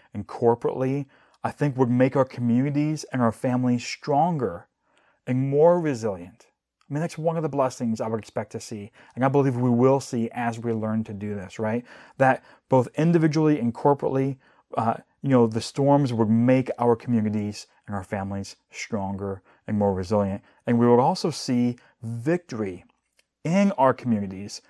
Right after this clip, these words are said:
against the work of the enemy, who is ever trying to slow us down during hardships, right? These are some great blessings I really believe that we will see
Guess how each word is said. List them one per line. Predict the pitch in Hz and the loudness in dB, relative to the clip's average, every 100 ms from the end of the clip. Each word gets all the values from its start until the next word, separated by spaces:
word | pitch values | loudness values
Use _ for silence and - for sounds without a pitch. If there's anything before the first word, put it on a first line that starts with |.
| _ | _
against | 113 110 120 120 | -4 2 2 2
the | 120 | 0
work | 104 101 | 0 0
of | 98 | -4
the | 92 | -6
enemy, | 90 90 - _ _ _ _ _ _ _ _ _ _ _ _ _ _ _ | -8 -12 -16 _ _ _ _ _ _ _ _ _ _ _ _ _ _ _
who | 156 135 | 4 6
is | 120 - - _ - | 6 2 -6 _ -2
ever | 117 143 | 2 4
trying | 156 175 160 131 117 | 4 6 6 6 4
to | 120 | -2
slow | - 117 110 | -4 2 4
us | 135 | 4
down | - 120 104 104 107 - _ _ _ 104 | 0 -2 0 -2 -6 -12 _ _ _ -8
during | 104 98 98 | -4 -4 -6
hardships, | 92 90 - - _ _ _ _ _ _ _ _ _ _ | -10 -12 -14 -18 _ _ _ _ _ _ _ _ _ _
right? | - 95 - _ _ _ _ _ _ _ _ _ _ _ _ _ _ _ _ _ _ _ _ _ - | -16 -14 -16 _ _ _ _ _ _ _ _ _ _ _ _ _ _ _ _ _ _ _ _ _ -6
These | 117 151 | -2 2
are | 190 | 0
some | - 139 | 0 -2
great | 113 117 113 | 0 2 2
blessings | 110 110 107 110 98 | 2 -4 -4 -4 -4
I | 104 | -2
really | 101 107 | 0 0
believe | 101 98 98 | 0 -2 -4
that | 101 | -6
we | 95 98 | -8 -10
will | 92 | -10
see | 92 - 107 98 95 | -12 -12 -12 -12 -16